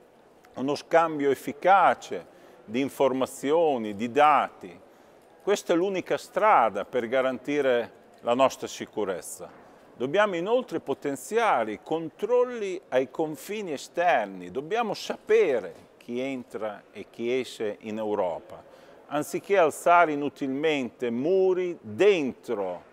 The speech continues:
ai confini, dentro i confini dell'Europa, al nostro interno. L'immigrazione infatti non è un'emergenza, ma è un fenomeno duraturo,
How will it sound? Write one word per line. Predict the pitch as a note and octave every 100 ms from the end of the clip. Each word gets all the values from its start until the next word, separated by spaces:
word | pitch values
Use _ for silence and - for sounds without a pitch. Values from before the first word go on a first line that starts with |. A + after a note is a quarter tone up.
| _ - -
ai | B2+ B2+
confini, | - C3 A#2+ - C#3+ A2+ F#2+ F2+
dentro | F2+ D#3+ F#3+ - C3
i | -
confini | A2+ G2+ - A2 G2+
dell'Europa, | G2 G2 G#2 B2+ B2+ B2+
al | A#2
nostro | A#2 A2+ - A2+
interno. | G2+ - F2 D#2+ E2 F2 - - - - - - -
L'immigrazione | B2 E3+ F3+ E3+ E3 - G#3 F3+
infatti | C3+ - F3+ -
non | C3+ C3 D#3
è |
un'emergenza, | D3+ B2+ A2+ G2 F2+ G#2 F#2 D#2+ -
ma | A2 C#3+
è |
un | D3+
fenomeno | - D3+ D3+ F3 E3+ C#3+ C3+
duraturo, | A#2+ C3+ C3 - D#3+ B2+ F2 E2 -